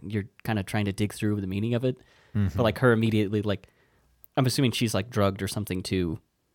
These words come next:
Speaker 1: and that's why she falls for Pascal. I don't think they show her drinking anything
Speaker 2: No.
Speaker 1: until it's later on where she has the operation done.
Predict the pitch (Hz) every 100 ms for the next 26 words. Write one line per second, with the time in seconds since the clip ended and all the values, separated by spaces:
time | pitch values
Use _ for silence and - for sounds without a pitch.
0 | _ _ _ - 98 92 - 92 98 95
1 | 92 - 98 - - 98 80 87 - 131
2 | 151 143 - - 104 117 131 127 139 135
3 | 131 - 139 131 - _ _ - 110 110
4 | 101 113 98 123 117 107 104 98 95 104
5 | 110 110 113 110 120 120 127 131 131